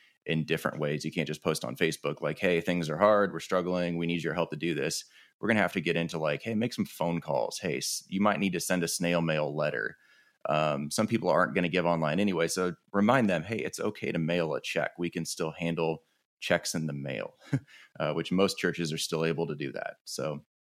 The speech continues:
just be honest with people about, uh, what you're doing, why it matters, and how they can give. And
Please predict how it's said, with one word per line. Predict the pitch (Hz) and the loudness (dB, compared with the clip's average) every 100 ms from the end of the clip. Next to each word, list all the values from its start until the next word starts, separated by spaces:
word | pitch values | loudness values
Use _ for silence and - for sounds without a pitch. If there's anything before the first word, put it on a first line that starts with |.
| _ _ _ _ - | _ _ _ _ -8
just | 104 | -4
be | 104 | 2
honest | 104 101 85 | 2 0 -4
with | - | -2
people | 98 87 | -2 0
about, | 85 82 80 - _ _ _ _ - | 0 0 -2 -6 _ _ _ _ -2
uh, | 80 76 | 0 2
what | 85 90 | 2 2
you're | 95 | 2
doing, | 82 92 104 101 104 | 4 4 4 2 -4
why | - 85 | 0 2
it | 82 | 4
matters, | 80 82 87 90 92 - - | 2 2 2 2 0 -4 -2
and | 78 78 76 76 69 - | -4 -2 -4 -4 -8 -10
how | - 92 | -2 2
they | 90 | 2
can | 87 76 | 0 0
give. | 82 80 65 | 2 0 0
And | 71 - | -6 -6